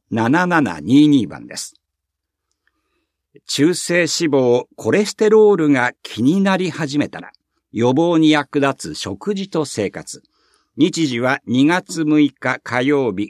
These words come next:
午後二時から三時半。場所は石神井保健相談所。内容は講義です。定員は先着順で三十名。お申し込みは電話で石神井保健相談所へどうぞ。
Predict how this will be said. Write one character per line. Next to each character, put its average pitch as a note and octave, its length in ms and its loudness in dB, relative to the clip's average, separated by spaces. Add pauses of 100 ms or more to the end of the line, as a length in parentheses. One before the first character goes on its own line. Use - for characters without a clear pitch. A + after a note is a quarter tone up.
午 C#3 140 0
後 A2+ 180 0
二 B2 200 0
時 G2 160 -8
か C3 120 -6
ら D3+ 160 -2
三 B2 340 -6
時 A#2 140 -8
半。 E2+ 320 -10 (400)
場 C3 180 -4
所 F3+ 200 -2
は D#3+ 200 0 (280)
石 B2 240 -8
神 D#3 380 2
井 C3+ 40 2
保 F#2+ 180 -10
健 D3 240 2
相 B2 280 -2
談 F#2+ 240 -6
所。 - 160 -14 (300)
内 G3+ 240 2
容 F#3+ 180 0
は D3+ 140 0
講 A#3+ 240 -2
義 G2+ 160 -6
で F#2 80 -12
す。 - 240 -12 (420)
定 F3 220 2
員 D#3 240 6
は C#3 100 2
先 D#3+ 320 -2
着 D#3+ 320 -2
順 C#3+ 260 2
で D#3 140 -2
三 C3 320 0
十 A#2 220 -2
名。 D2 300 -12 (360)
お C#3 140 2
申 E3+ 160 0
し - 60 -6
込 D3+ 120 0
み C#3+ 160 4
は B2 260 0
電 C3+ 320 2
話 B2 140 0
で A#2+ 240 -2
石 B2 240 -4
神 C#3+ 360 2
井 - 20 -6
保 G2+ 180 -6
健 D3+ 220 2
相 C#3+ 220 -2
談 C3+ 200 0
所 D3 140 -2
へ F2 80 -4
ど D#2 140 -12
う - 80 -18
ぞ。 - 180 -18